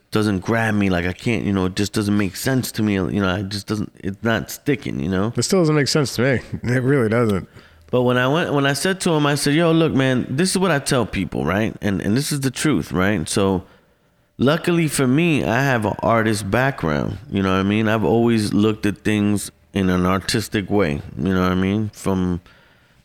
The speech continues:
Speaker 1: being a little kid to right now. So, mm, when I started shooting cameras, even as a youngster, I remember thinking, "Oh man, how am I gonna learn this camera, right?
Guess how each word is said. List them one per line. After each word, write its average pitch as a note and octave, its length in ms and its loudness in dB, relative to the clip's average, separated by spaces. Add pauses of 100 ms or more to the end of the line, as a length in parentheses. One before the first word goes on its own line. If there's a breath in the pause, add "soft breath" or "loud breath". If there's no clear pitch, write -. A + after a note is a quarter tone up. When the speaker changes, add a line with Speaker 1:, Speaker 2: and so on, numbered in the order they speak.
(200)
Speaker 1:
being A2+ 200 0
a - 20 2
little G#2 220 2
kid G2+ 300 -2
to F#2 100 0
right F2+ 240 0
now. F#2+ 340 -2 (880 soft breath)
So, G2+ 540 0 (640)
mm, G2+ 500 0
when G#2 300 0
I G#2+ 100 0
started A#2 300 0
shooting C#3+ 440 0
cameras, G2 640 0
even B2 240 2
as C3+ 180 0
a A2 40 0
youngster, B2+ 440 0
I F#2 60 4
remember G2+ 460 2
thinking, F#2+ 600 0
"Oh F2 240 -2
man, F2 300 0
how F#2+ 180 -2
am F#2+ 100 -2
I F2+ 60 0
gonna E2+ 200 -2
learn G2+ 280 2
this F2 180 -2
camera, G#2+ 500 0
right? G2 380 0